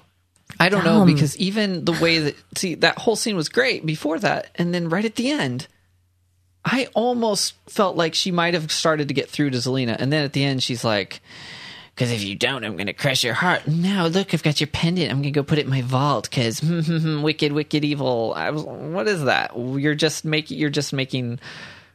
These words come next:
Speaker 1: her harden her heart again." It looked like she was starting to get through.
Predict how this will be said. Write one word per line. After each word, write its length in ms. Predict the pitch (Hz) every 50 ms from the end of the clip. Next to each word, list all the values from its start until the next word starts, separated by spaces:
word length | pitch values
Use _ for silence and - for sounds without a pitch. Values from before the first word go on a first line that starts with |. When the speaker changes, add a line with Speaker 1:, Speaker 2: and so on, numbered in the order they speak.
| _
Speaker 1:
her 180 | - - 139 127
harden 340 | 117 - 139 131 123 120 110
her 160 | 110 123 117
heart 240 | 110 127 123 113 - -
again." 340 | 110 101 107 92 87 95 104
It 100 | 110 131
looked 200 | 135 143 139 -
like 100 | 139 123 -
she 120 | - 123
was 100 | 117 -
starting 220 | - - 113 101 113
to 40 | 113
get 160 | 120 110 -
through. 380 | - - - 110 - - -